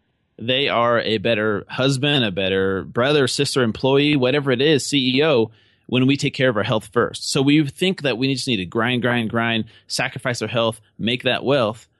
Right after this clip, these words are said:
when in reality, you're doing yourself a disservice 'cause you're pouring from an empty cup if you don't really, uh, take your health as a, and, and make it a priority in your life. And so that's one thing. I think people know that. That's the thing is I think people know that, but they don't really,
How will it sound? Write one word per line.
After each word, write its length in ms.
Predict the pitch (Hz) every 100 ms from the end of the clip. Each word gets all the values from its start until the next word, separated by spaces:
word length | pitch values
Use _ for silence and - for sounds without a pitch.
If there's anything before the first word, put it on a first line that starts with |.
| _
when 160 | 123 127
in 100 | 117
reality, 720 | 127 180 185 139 117 113 110 _ -
you're 140 | 117
doing 180 | 117 139
yourself 300 | 139 131 127
a 20 |
disservice 540 | 107 110 - 165 160 127
'cause 160 | 131
you're 80 | 120
pouring 260 | - 151 147
from 200 | 135 120
an 60 |
empty 320 | 101 120 107 95
cup 280 | - 147
if 160 | 95 90
you 200 | 117 131
don't 200 | 156 135
really, 420 | 120 127 120 117 - _ _ -
uh, 180 | 104 98 98
take 260 | 120 117
your 100 | 113
health 200 | 120 113
as 180 | 98 98
a, 100 | 95
and, 320 | 87 101 85
and 120 | 101
make 160 | 107 117
it 80 | 95
a 140 | -
priority 460 | 101 104 120 104 95
in 180 | 98 107
your 140 | 101
life. 420 | 101 110 - - _ _ _
And 180 | - 101
so 480 | - 110 95 98 95 _ _
that's 300 | - 123 139
one 140 | 143 123
thing. 200 | 135 127
I 60 |
think 180 | 127 160
people 260 | 208 214 180
know 300 | 143 143 190
that. 300 | 214 247 139
That's 180 | 175 190
the 60 |
thing 160 | 175 202
is 100 | 139
I 80 | 117
think 220 | 156 -
people 240 | 165 123
know 220 | 107 107
that, 180 | 147 170
but 60 | 135
they 140 | 117
don't 400 | 107 135 147 151
really, 520 | 120 127 131 127 120